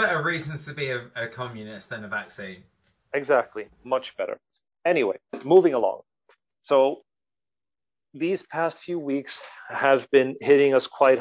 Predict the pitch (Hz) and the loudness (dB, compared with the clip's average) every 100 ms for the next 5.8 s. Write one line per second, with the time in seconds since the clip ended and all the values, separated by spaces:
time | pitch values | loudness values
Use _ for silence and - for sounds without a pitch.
0 | 135 123 120 117 - 117 117 113 - 117 | 4 6 6 4 0 2 4 0 0 0
1 | 104 104 - 101 - - _ _ _ _ | 0 -4 -2 -4 -4 -18 _ _ _ _
2 | _ _ _ _ 127 131 127 127 123 123 | _ _ _ _ -4 -2 0 2 2 0
3 | 120 _ _ - 165 175 151 - 120 113 | -2 _ _ 2 2 4 -2 -2 -4 0
4 | 127 - _ _ _ _ - 135 147 156 | -2 -4 _ _ _ _ -6 -4 -4 -12
5 | _ _ _ _ 123 127 127 | _ _ _ _ -4 -2 -4